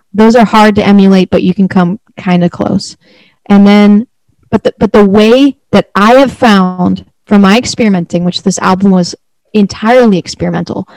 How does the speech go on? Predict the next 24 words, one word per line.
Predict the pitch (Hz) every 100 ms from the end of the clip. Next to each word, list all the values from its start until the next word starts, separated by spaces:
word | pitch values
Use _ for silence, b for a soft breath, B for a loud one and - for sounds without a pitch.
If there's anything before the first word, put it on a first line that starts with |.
| B B B
uh, | 185 180 -
as | 185 -
far | 190 180
as | 175 175 175 - _ _ _ _ _ _ _ _ _ _ - b _ _ _ _ _ _ -
what | 202 202 196 - _ 208
I | 190
was | 190 -
trying | 202 185
to | 175
determine | 175 - 190 180 175 175 202 _ _ _ _ 208
made | 208 196 180 180 - _
analog | 208 214 202 170 170 165 -
sound. | 202 180 - 190 - -
And | 214
that's | 220 214
why | 226
I | 214
recorded | 208 196 - 190 185
half | 196 202 202 -
to | 190
tape | - 180 - -
and | 175
half | 180 175
digital. | - 214 214 170 -